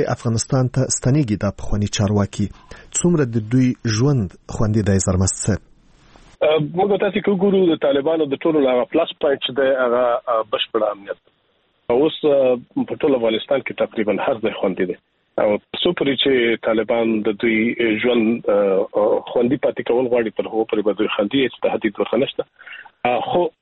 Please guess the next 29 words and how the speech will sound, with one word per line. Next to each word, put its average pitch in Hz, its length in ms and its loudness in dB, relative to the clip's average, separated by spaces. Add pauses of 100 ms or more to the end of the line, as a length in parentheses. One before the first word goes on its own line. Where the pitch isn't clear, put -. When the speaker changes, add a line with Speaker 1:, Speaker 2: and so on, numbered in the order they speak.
Speaker 2:
که 113 80 0
چېرته، 139 340 -2 (200)
ام، 101 200 0 (500)
د 104 100 -2 (100)
شمالي، 110 360 0
اه، - 720 -4
مقاومت 110 520 0 (220)
وغواړي 147 460 2
چې - 140 -10
دلته 117 180 -4
یو، 107 180 2 (200)
اه، 101 340 2 (880)
مسله 113 260 2 (140)
ورانه 135 280 2
کړي، 123 240 -4
نو 110 140 2 (220)
کولی 143 240 2
شي - 220 -4
چې 104 80 -6 (340)
کېدای 143 300 2
شي 143 80 0
چې 117 160 -6
د 120 40 0
هغوی 123 340 2
د 147 60 -2
خوا - 220 -2
یا 113 100 2
د 113 80 -6 (100)
داعش 131 200 0